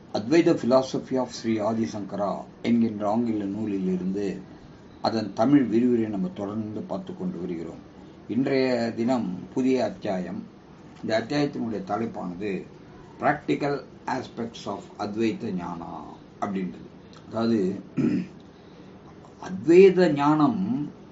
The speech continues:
எப்போ ஒரு மனிதனுக்கு கை கொடு-, பிராக்டிக்கல் ஆஸ்பெக்ட், அதாவது சுய அனுபவ ரீதியா அதை வந்து பயிற்சி முறைகளுக்கு உட்படுத்தப்படும் போதுதான்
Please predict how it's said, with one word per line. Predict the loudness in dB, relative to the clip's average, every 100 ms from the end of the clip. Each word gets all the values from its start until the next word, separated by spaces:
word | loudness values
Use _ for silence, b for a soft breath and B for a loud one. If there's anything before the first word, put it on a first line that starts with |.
| -20 -20 -14
எப்போ | -2 0 0 -6 -2 4 6 6 2
ஒரு | 2 2
மனிதனுக்கு | 2 2 0 0 -2 -2 -6 -4
கை | -4 -4
கொடு-, | -4 -10 -4
பிராக்டிக்கல் | -4 -4 2 2 4
ஆஸ்பெக்ட், | -2 -6 -10 -16 -18 -20 -20 -20 -6
அதாவது | 0 2 4 2 0 -6 -12 -20 -20 -20 -20 -20 -20 -20 -20 -20 -20 -20 -20 -16
சுய | 6 8 10 10
அனுபவ | 8 6 6 6
ரீதியா | 4 4 2 2 2 0 -4 -16 -20 -14 -4
அதை | 0 2
வந்து | 2 4 4 2 -6 -20 -20 -20 -20 -20 -20 -20 -20 -20 -20 -20 -4
பயிற்சி | 4 8 8 6 -6 2 4
முறைகளுக்கு | 4 4 4 2 -2 -4 -4 0 0 -2 -16 0
உட்படுத்தப்படும் | 0 0 -2 -2 -2 -2 -6 -6 -6 -2 0 0
போதுதான் | -2 -4 -2 4 6 4